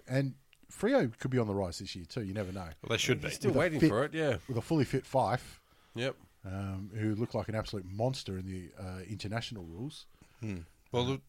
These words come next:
Speaker 2: Freo should have been, you know, top three probably the last three years.
Speaker 1: A couple of years. Yeah, the worst thing they ever did was, uh, win a minor premiership.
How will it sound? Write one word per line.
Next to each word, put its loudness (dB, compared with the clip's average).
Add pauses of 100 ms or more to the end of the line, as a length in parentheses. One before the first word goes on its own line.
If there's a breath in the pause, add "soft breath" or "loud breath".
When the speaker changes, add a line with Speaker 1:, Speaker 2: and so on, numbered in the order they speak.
Speaker 2:
Freo -2
should -2
have 0
been, 0 (300)
you -10
know, -8 (160)
top -4 (300)
three -4
probably -4
the -4
last -4 (140)
three -4
years. -6
Speaker 1:
A -10
couple -8
of -2
years. -6
Yeah, -4
the -2
worst 0
thing -4
they -2
ever -2
did -2
was, -6
uh, -2
win -4
a -2
minor -2
premiership. -8